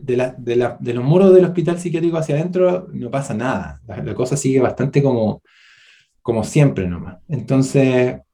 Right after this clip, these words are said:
yo creo que, claro, la, la, la, la cuestión de la dignidad, eh, del paciente y del que está recibiendo servicios es importante y al mismo tiempo un tema que va a desatar polémica, porque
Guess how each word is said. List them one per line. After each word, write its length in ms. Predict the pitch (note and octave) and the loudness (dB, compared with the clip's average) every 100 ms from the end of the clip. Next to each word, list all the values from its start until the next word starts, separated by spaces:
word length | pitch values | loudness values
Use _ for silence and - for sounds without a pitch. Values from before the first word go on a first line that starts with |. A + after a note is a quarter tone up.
| _ _ _ | _ _ _
yo 160 | C#3 C3+ | 0 4
creo 160 | D#3+ | 6
que, 140 | F3 D#3 | 4 4
claro, 200 | F#3 D#3 | 4 4
la, 280 | B2+ B2 A#2+ | 4 2 0
la, 300 | B2 - - | -4 -4 -8
la, 140 | - - | -12 -6
la 160 | B2+ | -2
cuestión 280 | B2 - D#3+ | 0 0 0
de 80 | E3 | 2
la 120 | D#3 | 4
dignidad, 840 | C#3 B2+ A#2+ A2 A2+ D3 F3+ G3 - | 2 0 -4 -4 -2 0 0 -4 -8
eh, 220 | C3+ B2 | -6 -2
del 240 | B2+ A#2+ | 0 0
paciente 760 | - G#2 - F#3 F#3 - A#2+ D#3 G#3 - - | -2 -6 0 2 2 -2 -6 -6 -10 -16 -8
y 160 | A#2+ | 0
del 160 | A#2+ A#2 | 2 0
que 80 | A2+ | -4
está 180 | - D3 | 2 4
recibiendo 420 | D3+ D3 D3 D#3 | 4 4 4 4
servicios 440 | D3+ C#3 D#3 E3+ F3 - _ _ | 2 0 2 0 -4 -14 _ _
es 140 | - C3+ | 0 4
importante 560 | D3 C3 - D3+ F#3+ | 4 2 2 0 2
y 60 | F3+ | 4
al 80 | D3+ | 6
mismo 180 | D3+ C#3+ | 6 4
tiempo 200 | D3+ D3+ | 2 0
un 100 | D3 | 0
tema 580 | D3 D3 C#3+ C3+ C3 - - _ _ | 2 2 2 -2 -6 -16 -20 _ _
que 440 | B2+ B2+ A#2+ G#2 - _ - | -2 0 -2 -6 -14 _ -18
va 220 | B2 E3+ | -4 -2
a 40 | A#3 | 0
desatar 400 | G#3 G3+ G3+ G3 | 0 0 0 0
polémica, 480 | D3 A#3+ C#3+ - | 0 0 -2 -4
porque 380 | - - C3+ - | -12 -10 -10 -12